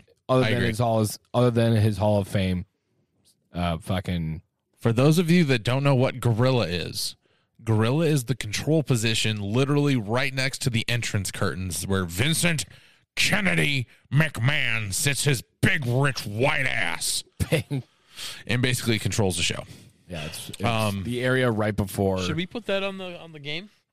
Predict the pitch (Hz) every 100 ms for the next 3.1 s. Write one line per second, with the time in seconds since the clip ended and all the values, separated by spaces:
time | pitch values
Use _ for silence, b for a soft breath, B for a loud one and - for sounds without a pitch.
0 | _ 104 95 90 - _ _ _ _ _
1 | 151 147 139 151 139 - 147 131 143 -
2 | 110 104 123 127 - - 139 123 139 165